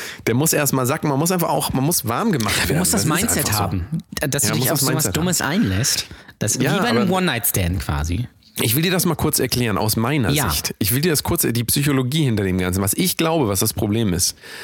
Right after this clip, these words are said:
Speaker 1: Leute, die ein niedriges Selbstbewusstsein haben, niedrigen Selbstwert und nicht genau wissen, wer sie sind, werden über so einen Witz nicht lachen. Warum? Weil sie dann selber denken, wenn ich jetzt darüber lache, dann bin ich dumm.
Speaker 2: Richtig.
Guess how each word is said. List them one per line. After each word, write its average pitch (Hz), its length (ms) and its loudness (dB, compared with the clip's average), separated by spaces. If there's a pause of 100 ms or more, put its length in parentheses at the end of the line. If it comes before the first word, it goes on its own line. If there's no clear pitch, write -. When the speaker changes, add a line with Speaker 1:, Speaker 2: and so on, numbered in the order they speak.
(260)
Speaker 1:
Leute, 175 600 2 (100)
die 131 340 0 (300)
ein 123 300 0
niedriges 151 440 0
Selbstbewusstsein 110 1300 0
haben, 95 140 0
niedrigen 131 440 0
Selbstwert 107 760 0 (140)
und 120 340 0
nicht 113 180 0
genau 135 300 0
wissen, 147 260 2
wer 123 120 2
sie 113 120 2
sind, 147 360 0
werden 131 220 2
über 123 160 0
so 120 100 2
einen 131 120 2
Witz - 180 0
nicht 120 180 0
lachen. 120 300 0
Warum? 107 420 2 (320)
Weil 107 140 0
sie 113 80 0
dann 113 240 2
selber 156 320 2
denken, 139 580 2 (160)
wenn 113 100 0
ich 117 80 2
jetzt 123 160 0
darüber 117 300 2
lache, 139 480 0 (160)
dann 104 160 0
bin 135 120 2
ich 120 160 -2
dumm. 98 300 0 (120)
Speaker 2:
Richtig. 107 440 -2